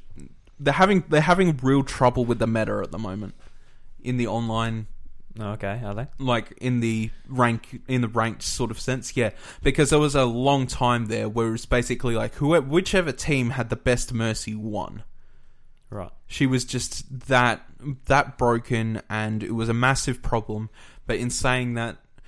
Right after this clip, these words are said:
Speaker 1: there's also been metas where it's just like, if you don't have three tanks, you don't win, or, you know, like,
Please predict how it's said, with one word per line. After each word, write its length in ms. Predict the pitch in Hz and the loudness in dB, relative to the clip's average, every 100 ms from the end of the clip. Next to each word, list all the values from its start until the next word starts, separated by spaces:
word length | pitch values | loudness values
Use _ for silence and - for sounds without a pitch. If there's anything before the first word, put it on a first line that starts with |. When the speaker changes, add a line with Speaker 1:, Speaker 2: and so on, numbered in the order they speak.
| - - | -16 -4
Speaker 1:
there's 180 | 117 127 | -2 0
also 240 | 120 127 | 2 0
been 220 | 120 120 | 2 0
metas 400 | 113 113 113 - | 0 0 -2 -2
where 180 | 117 110 | -2 -2
it's 160 | 95 - | -6 -8
just 200 | 110 - | -8 -6
like, 180 | 110 | -6
if 140 | 113 - | -6 -2
you 80 | 156 | 0
don't 140 | 165 | 2
have 220 | 139 151 | 2 0
three 320 | - - 143 | -2 -4 -4
tanks, 420 | 139 147 143 - 151 | -2 -4 -4 -6 -4
you 60 | |
don't 260 | 139 139 123 | -4 -4 -4
win, 420 | 127 127 131 120 - | -4 -2 -2 -4 -6
or, 320 | 107 107 107 - - - - | -6 -6 -8 -14 -20 -20 -16
you 100 | 120 | -10
know, 260 | 110 107 107 - - - | -8 -8 -10 -16 -20 -8
like, 200 | 127 | -6